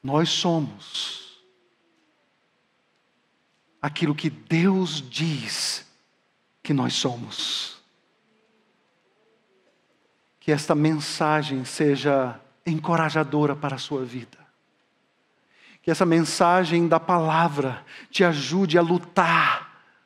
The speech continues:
contra estas vozes, a desfazer crenças,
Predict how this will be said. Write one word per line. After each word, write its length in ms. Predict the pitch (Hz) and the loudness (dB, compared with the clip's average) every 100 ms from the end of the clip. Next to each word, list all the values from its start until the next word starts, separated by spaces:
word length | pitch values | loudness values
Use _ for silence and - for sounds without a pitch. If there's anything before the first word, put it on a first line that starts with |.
| _ | _
contra 380 | - 190 180 175 | 2 4 6 4
estas 380 | 170 185 156 131 | 4 2 0 0
vozes, 960 | 147 160 156 123 120 - - - - - - | 2 2 2 -2 -8 -12 -14 -12 -12 -14 -6
a 160 | - 170 | 2 4
desfazer 720 | 175 - 185 165 170 170 - - _ | 4 4 4 4 2 0 -4 -14 _
crenças, 1500 | - 165 170 170 - - 139 117 - - - - - - _ | -4 0 2 0 -4 -4 -4 -6 -18 -14 -12 -12 -18 -20 _